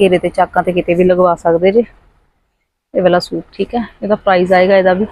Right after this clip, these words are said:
ਫੋਰ ਫਿਫਟੀ, ਠੀਕ ਹੈ ਜੀ, ਫੋਰ ਫਿਫਟੀ ਆਏਗਾ ਇਹ ਸੂਟ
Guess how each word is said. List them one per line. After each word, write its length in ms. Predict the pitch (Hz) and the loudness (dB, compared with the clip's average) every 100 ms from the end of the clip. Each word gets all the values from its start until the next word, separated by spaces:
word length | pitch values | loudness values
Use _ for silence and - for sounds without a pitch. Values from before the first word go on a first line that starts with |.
| - | 0
ਫੋਰ 200 | 190 175 | 2 2
ਫਿਫਟੀ, 400 | - - - 156 | 0 -4 -4 -8
ਠੀਕ 1160 | - _ _ _ _ _ _ _ _ _ - | -8 _ _ _ _ _ _ _ _ _ -6
ਹੈ 40 | 226 | -2
ਜੀ, 120 | 247 - | -2 -2
ਫੋਰ 160 | 214 202 - | 0 0 0
ਫਿਫਟੀ 300 | 202 - 202 | -4 0 0
ਆਏਗਾ 280 | 170 180 196 | 2 0 0
ਇਹ 100 | 196 | -2
ਸੂਟ 220 | - | -4